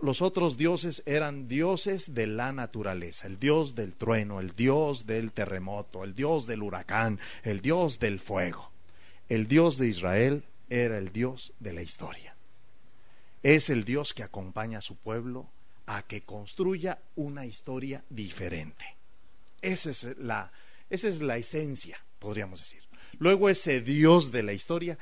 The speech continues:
se hace historia en Jesucristo, ¿no? Pero es eso. Cuando, cuando Dios le dice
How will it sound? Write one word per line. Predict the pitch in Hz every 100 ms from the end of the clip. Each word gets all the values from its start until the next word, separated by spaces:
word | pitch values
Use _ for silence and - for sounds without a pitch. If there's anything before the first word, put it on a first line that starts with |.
| -
se | - - 123
hace | 127 135
historia | 117 - 131 117 113 123 -
en | 113
Jesucristo, | 95 95 85 - - - - - -
¿no? | 185 - - - - - - - - - -
Pero | 123 156
es | 147
eso. | 98 - - - - - - - - - - - - - - - - - - - - -
Cuando, | 147 143 135 135 135 139 - 135
cuando | 135 131 131 127 131 - - - - - - - - - - - -
Dios | 120 165 202
le | 196 160
dice | 143 156 - 127 107